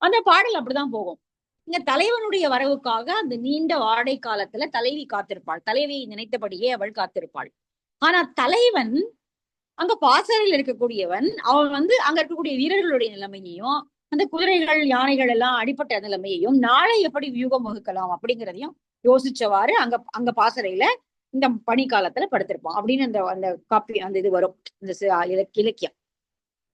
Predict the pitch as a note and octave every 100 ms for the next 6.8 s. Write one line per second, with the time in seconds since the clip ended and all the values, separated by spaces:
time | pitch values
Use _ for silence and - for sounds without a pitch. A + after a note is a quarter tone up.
0 | _ _ A3 B3+ G3+ A3 C4 - _ _
1 | _ _ C#4 F#4 A4+ A#4 A4+ F4 E4 D#4
2 | C4+ D4+ C#4+ B3+ D#4+ D4+ A3+ G3+ F#3+ F#3
3 | D#3+ B3 E4 E4 A3 C#4 F4+ C4+ A3+ C4+
4 | F4+ A#3 A#3 B3+ D4 B3 B3 C4 G3+ E3+
5 | G3+ B3+ C#4 G#4+ - _ _ C#4 C#4+ C4+
6 | C4 B3 A#3+ _ A3+ G#3+ C4+